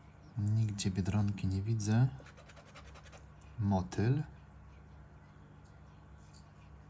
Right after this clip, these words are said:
Tutaj jest jeden, jeden i ostatni. Ojej, korona.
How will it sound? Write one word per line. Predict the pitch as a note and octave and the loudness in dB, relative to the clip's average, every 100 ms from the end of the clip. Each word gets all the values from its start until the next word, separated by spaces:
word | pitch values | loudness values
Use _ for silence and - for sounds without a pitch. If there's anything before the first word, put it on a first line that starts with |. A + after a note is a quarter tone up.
| - - - | -6 -8 -6
Tutaj | - G#2+ - F2+ | -4 -4 -2 0
jest | F2+ - - | 0 -2 2
jeden, | G2 G2+ G2 G2 G2 G2+ - - A2+ | 4 4 6 4 4 0 -8 -6 0
jeden | G#2+ A#2 G#2+ F#2 | 4 6 6 6
i | F#2 | 6
ostatni. | F2 E2 - G#2+ G2+ - G2+ G2+ - - - - - - - - - - - - - - - - - - - - - - - - - - - - - - - - | 6 4 4 4 4 6 6 6 2 -8 -8 -8 -8 -8 -6 -6 -8 -10 -8 -8 -8 -8 -8 -8 -8 -10 -8 -8 -8 -8 -8 -8 -8 -8 -8 -8 -6 -6 -4 2
Ojej, | A2+ A2+ G#2+ G2 | 6 8 6 4
korona. | - G#2 G#2 G2 F#2 | 4 6 8 6 6